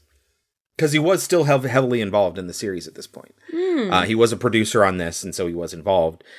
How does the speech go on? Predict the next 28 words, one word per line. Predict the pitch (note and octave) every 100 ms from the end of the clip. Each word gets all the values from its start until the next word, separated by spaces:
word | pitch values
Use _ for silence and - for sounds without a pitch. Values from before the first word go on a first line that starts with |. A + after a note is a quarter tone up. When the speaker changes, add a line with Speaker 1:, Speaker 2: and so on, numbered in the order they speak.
| - _
Speaker 1:
And | - G#2+
so | -
he | A#2 A2+ A2 A2 _ _ _ _ B2+
basically | B2 B2 C3 A#2+
demanded | A2 G#2 G2+ G2
that | G2
he | F#2
meet | G2 A2+ D3 D3
with | - A#2
Anthony | B2+ G#2+ G#2
Hickox | G2 G2+ A2 F#2 -
and | F#2+
basically | F#2 F2+ - F2+ E2+ E2 D#2+ - - - _ _ A#2+
get | G#2 A#2+ A#2
an | A#2+
assessment | G2+ - C3+ - C3 B2
of | C3 B2+
him, | D3 D3+ D3 C#3 _ _ _ _ _ _ _ _ _ _ -
to |
which | B2 B2 G#2+ -
he, | A#2
he | G#2+ - G#2+ F2+ -
described | - - G2 E2+
being | F#2 F2
a | E2
big | D#2 E2
fan | - G#2+ G2 F#2 F2+
and, | D#2 D2 D2+